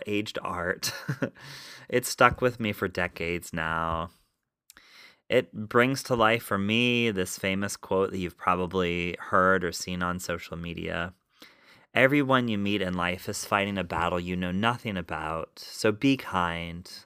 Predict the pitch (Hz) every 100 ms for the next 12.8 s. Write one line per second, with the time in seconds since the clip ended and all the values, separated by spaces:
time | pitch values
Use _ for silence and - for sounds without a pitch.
0 | _ 104 110 95 87 80 78 82 - -
1 | - _ _ _ _ _ _ - - -
2 | 135 117 92 101 98 92 85 82 82 82
3 | - 92 - 87 87 82 87 - _ _
4 | _ _ _ _ _ _ _ _ _ _
5 | _ _ - - - - - _ 131 160
6 | - 156 170 147 - _ 120 123 120 120
7 | 127 131 131 120 - 107 117 131 143 113
8 | 90 90 95 - - - - - _ _
9 | - 123 - 131 - 127 131 127 123 127
10 | 143 - 104 92 92 92 95 - _ _
11 | 117 - 143 143 139 113 117 143 - 107
12 | 87 87 85 85 82 82 78